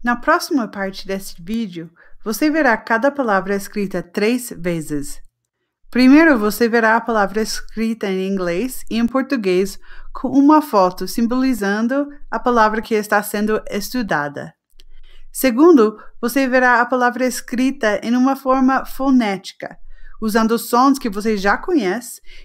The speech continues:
e novos sons que estamos ensinando nesse vídeo. Quando você ver parte de uma palavra em vermelho, significa que essa sílaba é o som mais forte da palavra. Por último,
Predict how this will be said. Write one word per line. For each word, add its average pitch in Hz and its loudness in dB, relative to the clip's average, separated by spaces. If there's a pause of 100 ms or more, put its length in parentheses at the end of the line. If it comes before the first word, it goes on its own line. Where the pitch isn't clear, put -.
(100)
e 254 2
novos 311 4
sons 269 -4
que - -8
estamos 247 -4
ensinando 233 -4
nesse 233 -4
vídeo. 196 -10 (1500)
Quando 311 2
você 262 0
ver 185 0
parte 202 -2
de 214 -6
uma 185 -4
palavra 180 0
em 175 -2
vermelho, 175 -2 (380)
significa 277 4
que 220 -4
essa 294 0
sílaba 180 -4
é 202 -4
o 202 -4
som 202 -2
mais 240 2
forte 214 -2
da 208 2
palavra. 156 -2 (920)
Por 311 0
último, 311 2